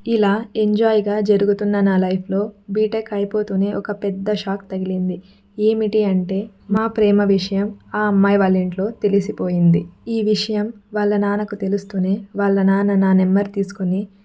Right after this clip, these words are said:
వేరే నెంబర్ నుంచి కాల్ చేశారు. "ఒక్కసారి నిన్ను కలవాలి, నాతో మాట్లాడు" అని అన్నారు. ప్రతి విషయానికి భయపడే మనస్తత్వం అయితే నాది కాదు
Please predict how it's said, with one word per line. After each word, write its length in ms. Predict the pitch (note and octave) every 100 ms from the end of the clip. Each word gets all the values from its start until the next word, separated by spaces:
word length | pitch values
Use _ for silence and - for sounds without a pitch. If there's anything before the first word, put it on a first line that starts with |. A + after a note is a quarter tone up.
| _ -
వేరే 360 | F#3+ G#3 A3 A3+
నెంబర్ 400 | G#3 G3 F#3+ F#3+
నుంచి 380 | F#3 F3 G3 G#3+ -
కాల్ 220 | G3 G3
చేశారు. 440 | F#3+ F3 F3 E3+ - _ _ -
"ఒక్కసారి 540 | A3 A3 G3+ G#3+ A3 G#3+
నిన్ను 260 | G3+ G3
కలవాలి, 520 | G3 F#3+ G3 F#3+ F#3 G#3+ - G3
నాతో 300 | G3 G3 G3+
మాట్లాడు" 540 | F#3+ G3 G3 G3 F#3+
అని 240 | F#3+ F#3+ C#4 -
అన్నారు. 440 | F#3+ F#3 F3 E3+ E3+ - _
ప్రతి 300 | - A3 A#3+
విషయానికి 760 | A#3 G#3+ G#3+ G#3 G3 F#3+ G#3 -
భయపడే 480 | G3 G3+ G3+ G#3 G#3
మనస్తత్వం 680 | G3 F#3+ G3 - G3 G3 F#3+
అయితే 260 | F#3 F#3 A3+ - G3
నాది 280 | F#3+ F3+
కాదు 340 | F#3 F#3 F3